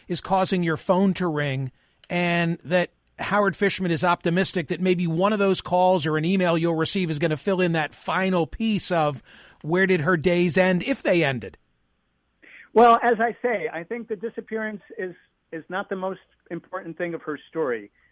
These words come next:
Speaker 2: Um, but yes, uh, I do anticipate there be, uh, there will be people that will be calling and emailing and contacting me with information about her. People maybe who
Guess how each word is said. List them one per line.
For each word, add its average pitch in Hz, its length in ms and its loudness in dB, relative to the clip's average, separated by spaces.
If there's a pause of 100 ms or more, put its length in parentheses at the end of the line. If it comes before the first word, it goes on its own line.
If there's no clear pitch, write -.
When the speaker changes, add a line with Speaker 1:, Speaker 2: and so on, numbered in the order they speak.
(200)
Speaker 2:
Um, 131 500 -6 (100)
but 151 400 -6
yes, 156 300 -2 (320)
uh, 143 420 -6
I 151 120 -8
do 180 240 -8
anticipate 202 720 -10
there 156 280 -6 (260)
be, 151 220 -6 (240)
uh, 151 240 -16
there 147 140 -6
will 143 140 -6
be 147 160 -6
people 175 400 -8
that 147 160 -4
will 139 100 -10
be 127 140 -10
calling 156 560 -8
and 139 180 -10
emailing 139 800 -8
and 127 320 -18
contacting 151 680 -4
me 123 300 -6 (600)
with 156 300 -2 (260)
information 202 600 -4
about 120 260 -4
her. 113 140 -8
People 160 340 -6
maybe 165 280 -6
who 160 160 -8